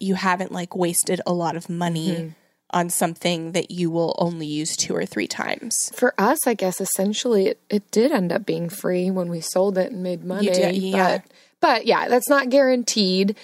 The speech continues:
Speaker 2: but it was a hundred dollars for what, four or five dates at least?
Speaker 1: Yeah, you
Speaker 2: Mm-hmm.
Speaker 1: have an eye for that sort of thing. And for those of us who don't, you can still plan it out to say, "Hey, I wanna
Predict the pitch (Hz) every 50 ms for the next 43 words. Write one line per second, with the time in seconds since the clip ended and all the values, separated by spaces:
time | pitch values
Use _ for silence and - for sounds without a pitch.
0 | - - _ - 196 240 233 220 220 214 208 202 214 208 196 190 190 190 185 -
1 | - - 214 180 185 220 214 202 208 196 180 196 190 196 196 185 175 170 170 175
2 | - - - - 190 180 175 175 190 180 - - - - - 208 202 190 190 190
3 | 175 - - - - 190 190 190 185 175 - - 185 185 190 185 - - 185 -
4 | - - 180 196 202 190 180 175 175 185 - - - - - - _ _ _ _
5 | _ _ _ _ _ _ _ _ _ _ _ - 208 226 196 185 165 - - 110
6 | 113 - - 208 214 233 247 269 285 294 - - 240 226 220 202 208 - 208 196
7 | - 180 190 185 190 185 - 190 185 185 170 - - - 196 185 190 196 - 196
8 | 208 202 208 - 220 - _ _ _ _ _ _ - 196 190 190 190 196 202 202
9 | 208 - - _ _ _ - - 247 247 254 262 269 269 262 262 247 233 - -
10 | 226 208 - 190 180 175 165 165 - - - _ _ _ _ - 214 220 214 -
11 | 226 214 - - - 214 202 190 190 190 190 190 202 202 _ _ _ _ _ _
12 | _ _ _ _ _ _ _ _ _ - - 233 208 202 190 180 185 180 170 165
13 | 160 160 - - - - - 180 165 175 - - 190 170 180 185 240 247 196 -
14 | - 190 196 202 190 185 180 180 185